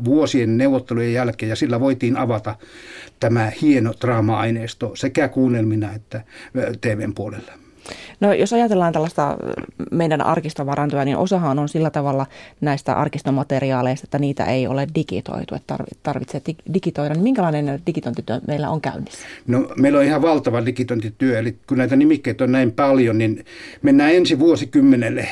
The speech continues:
Speaker 1: ennen kuin kaikki on digitoitu, että noin puolet, jos karkeasti sanoo, niin noin puolet on digitoitu tällä hetkellä. Ja tietysti sitten arkistot on suuria ja ei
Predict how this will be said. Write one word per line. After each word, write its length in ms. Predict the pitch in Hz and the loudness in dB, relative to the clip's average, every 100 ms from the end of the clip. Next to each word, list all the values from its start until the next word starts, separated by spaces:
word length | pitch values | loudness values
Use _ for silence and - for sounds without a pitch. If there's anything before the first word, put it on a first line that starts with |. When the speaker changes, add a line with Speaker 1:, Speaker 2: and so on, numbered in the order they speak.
| 127 | -4
Speaker 1:
ennen 220 | 127 - | -2 0
kuin 180 | 131 117 - - | -4 -6 -16 -4
kaikki 320 | 139 131 - | 0 0 0
on 100 | 113 | -2
digitoitu, 560 | 110 123 120 139 123 135 123 - | -2 -4 -6 -4 -4 -4 -8 -10
että 200 | - 120 | -6 0
noin 260 | 131 123 | 2 2
puolet, 500 | 135 151 139 113 - - | 4 4 6 2 -4 -6
jos 140 | 117 | -6
karkeasti 460 | - 127 110 110 127 | -2 -2 -2 -4 -4
sanoo, 280 | - 127 123 | -2 -2 0
niin 160 | 120 | -2
noin 180 | 120 117 | 0 0
puolet 380 | 113 131 113 107 | 0 0 0 -2
on 100 | 107 | -6
digitoitu 420 | 110 110 123 120 | -6 -10 -8 -8
tällä 320 | 113 117 110 | -6 -6 -4
hetkellä. 500 | 101 110 - 123 131 - _ - - - - - - 110 | -6 -6 -8 -12 -12 -16 _ -20 -20 -20 -20 -20 -10 -2
Ja 260 | 113 113 - | -2 -2 -2
tietysti 360 | 135 127 - | -2 0 -2
sitten 380 | 120 - 151 127 | -4 -2 -2 0
arkistot 480 | - - - - - | -2 -2 -4 -6 -2
on 100 | 131 | -2
suuria 480 | 151 185 165 131 120 | 4 4 6 4 4
ja 240 | 123 - - - - - - | 2 -2 -10 -20 -20 -20 -12
ei 540 | 117 139 135 131 123 | -2 4 4 4 2